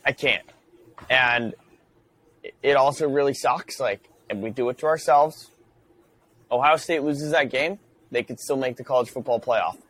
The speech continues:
Notre Dame now has no chance. They have absolutely zero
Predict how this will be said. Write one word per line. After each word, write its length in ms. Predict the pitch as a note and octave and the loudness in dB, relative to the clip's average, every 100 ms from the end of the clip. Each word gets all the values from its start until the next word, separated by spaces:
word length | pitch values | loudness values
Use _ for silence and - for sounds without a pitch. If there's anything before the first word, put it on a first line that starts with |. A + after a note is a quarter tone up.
| - | -4
Notre 180 | B2+ C3 | -2 0
Dame 220 | C3 C3 | 0 0
now 140 | B2 | 0
has 240 | A#2+ A2+ A2+ | 0 -4 -4
no 200 | A2 A2 | -4 -4
chance. 480 | G#2 D#2 - - _ _ _ _ _ - | -6 -8 -10 -20 _ _ _ _ _ -2
They 60 | |
have 80 | B2+ | 2
absolutely 520 | A#2+ B2 B2 B2+ A#2 | 4 2 -2 -6 -6
zero 520 | A2 A2+ B2 B2 A#2 | -6 -2 0 2 0